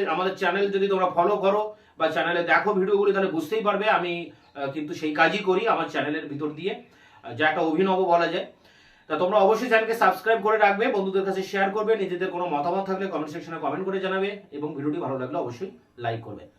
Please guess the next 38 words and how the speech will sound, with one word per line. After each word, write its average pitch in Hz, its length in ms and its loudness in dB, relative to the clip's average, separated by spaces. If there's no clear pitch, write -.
তো - 80 -12
চলো 185 200 2
শুরু 208 160 2
করা 214 160 6
যাক 226 160 8
আজকের - 260 2
ক্লাসের 185 320 0
মূল 180 140 -2
আলোচনার 175 440 0
বিষয় 180 160 -6
কি 180 80 -4
আমরা 165 160 -2
একবার 156 180 -2
বোর্ডে 147 180 -2
দেখে 175 200 -2
নিই। 185 140 -4
দেখো, 185 180 4
এইচএস 220 580 0
উচ্চ 190 240 2
মাধ্যমিক 190 520 2
দু 175 80 -4
হাজার 180 280 2
পঁচিশ 170 300 -4
সাল 180 160 -2
সাজেশন, 196 520 2
এখানে 175 180 0
আট 180 280 6
নম্বরের 202 340 0
যে 196 100 -2
প্রশ্ন 160 260 -6
আছে 175 240 -2
তার 165 160 4
টপ 233 240 10
টেন 233 260 4
কোশ্চেন 208 400 -4
নিয়ে 214 140 0
আলোচনা 151 360 2
করছি। - 300 -16